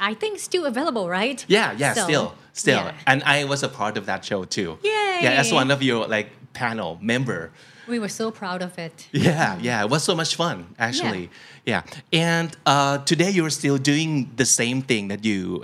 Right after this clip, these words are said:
Speaker 2: have been doing for forever,
Speaker 1: Mm-hmm.
Speaker 2: which is the I T content.
Speaker 1: Exactly.
Speaker 2: How, how do you define yourself now?
Speaker 1: Um, I w-, probably would call myself an, an I T,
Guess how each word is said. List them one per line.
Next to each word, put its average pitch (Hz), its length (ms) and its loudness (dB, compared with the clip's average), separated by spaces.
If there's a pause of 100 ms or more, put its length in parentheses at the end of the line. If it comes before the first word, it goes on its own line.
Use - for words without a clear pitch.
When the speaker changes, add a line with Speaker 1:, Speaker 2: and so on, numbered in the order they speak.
Speaker 2:
have 110 140 0
been 104 160 -2
doing 101 260 -2
for 90 380 -4 (140)
forever, - 580 -8 (140)
Speaker 1:
Mm-hmm. 202 200 -2
Speaker 2:
which 135 200 0
is 131 160 0
the 107 80 2
I 98 220 2
T 92 260 -6
content. 85 640 -10
Speaker 1:
Exactly. 165 500 -12
Speaker 2:
How, 151 120 4
how 151 180 2
do 139 100 -2
you 135 80 2
define 123 440 -2
yourself 95 380 -10
now? 95 280 -16 (440)
Speaker 1:
Um, 294 480 0
I 302 300 0
w-, 302 280 -6 (560)
probably 320 760 -2
would 330 220 -10
call 233 280 -2
myself 240 640 -4
an, 208 260 -6
an 190 200 -6
I 196 180 -2
T, 233 600 -2